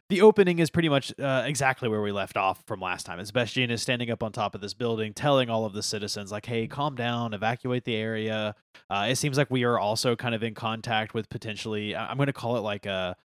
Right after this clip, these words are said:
uh, emergency center. It looks like there are folks that have, like, these headsets on, and they're talking about having made contact with hero teams. They've got backup coming.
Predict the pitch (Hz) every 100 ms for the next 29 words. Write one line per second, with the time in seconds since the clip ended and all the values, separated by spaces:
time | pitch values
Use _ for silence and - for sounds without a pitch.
0 | _ _ - 95 - 110 110 113 - 139
1 | 139 151 143 165 120 110 127 - 110 104
2 | - - 107 110 - 101 107 101 98 -
3 | 90 - 120 - 120 110 123 117 113 104
4 | 101 113 104 107 107 101 110 104 98 90
5 | - 110 110 104 101 95 - 226 226 -
6 | 208 202 196 151 110 104 - 165 175 175
7 | 156 - 160 156 147 143